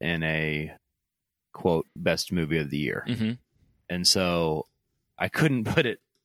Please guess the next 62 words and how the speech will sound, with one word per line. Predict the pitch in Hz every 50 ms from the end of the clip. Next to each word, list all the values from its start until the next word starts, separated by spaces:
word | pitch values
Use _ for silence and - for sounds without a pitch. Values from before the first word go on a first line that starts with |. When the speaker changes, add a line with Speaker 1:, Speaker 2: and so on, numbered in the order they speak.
| _ _ _ _ _
Speaker 1:
I | 107
couldn't | - - 175 147 135
put | 135
it | 117 101 101
below | 107 101 98 95 95 92 92 87 85 82 90 98
Six | - - 95 - -
Underground, | 92 87 82 76 69 69 64 62 - - _ _ _ - - -
you | 101 90
know? | 80 80 80 -
Speaker 2:
<laughs> | - - - - - - - - -
Sure. | - - 107 90 - - -
Speaker 1:
You | 131 127 123
know, | 117 107 107
and | 107 90 120 123 123 110
so | - 127 117 113
a |
lot, | 117 123 123 117
a | 123
lot | 127 131
of | 131
these | 127 123 104
other, | 117 113 110 101
and, | - - 110 127 123 120 110 - -
and | 123 120 117
truly | - - 233 202 -
going | - 127 127 120 110
through | 123 110
the | 101
list, | 104 110 104 -
I'm | 104 98
like, | 95 92 80
there, | 95 98 98 71
there | - 107 104
wasn't | 117 156 165 156 107 95
a | 87
lot | 87 98 101 87
of | 80 78 -
great | - 85 85 87 - -
movies | 85 82 76 76 76 65 65
this | - - -
year, | 50 50 - - - _ _ _ _ _ _ _
you | 98 92
know, | 87 80 80 78 64
and | 87 90
I | 87 87
was | 85 80 -
looking | 92 85 - 85 85
through, | - _ 87 87 85 82 80
I, | 80 82 87
I |
just | 92 87 90 -
didn't | - 104 92 85 -
feel | - 101 101 92
like | 87 87 85
they, | - 90 87 87 82 80 - _ _ _ _ _
I | - 104
know | 110 117 117
you | 117 113 120
went | 117 117 110
on | 104 98
a | 95
binge, | 87 82 95 92 95 95 90 87 - - -